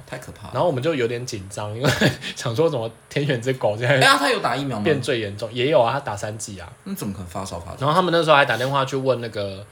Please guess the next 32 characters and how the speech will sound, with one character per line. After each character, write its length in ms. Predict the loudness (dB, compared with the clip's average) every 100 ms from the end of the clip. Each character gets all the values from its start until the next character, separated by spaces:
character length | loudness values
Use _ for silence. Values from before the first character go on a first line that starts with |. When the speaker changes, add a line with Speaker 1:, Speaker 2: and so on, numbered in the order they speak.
| -20 -20 -4
Speaker 2:
卫 100 | -2
生 180 | -2 -6
所， 240 | -8 -10 -14 -20 -20 -20 -8
然 80 | -2
后 80 | 0
卫 60 |
生 160 | 0 -2
所 260 | -2 -2 0
他 140 | -2
们 80 | 0
就， 140 | 0
他， 180 | 0 -4
因 40 | 0
为 60 |
他 120 | 0 2
本 140 | 2
来 140 | 0
想 180 | 0 -2
说， 160 | 2 2
要 140 | 2
不 80 | 0
然 140 | 0
他 100 | -2
叫 240 | -2 0 -2
一 20 |
下 140 | -4
防 240 | -8 -10 -10
疫 80 | -10
计 180 | -10
程 140 | -10 -10
车 180 | -10 -10
去 320 | -8 -10 -12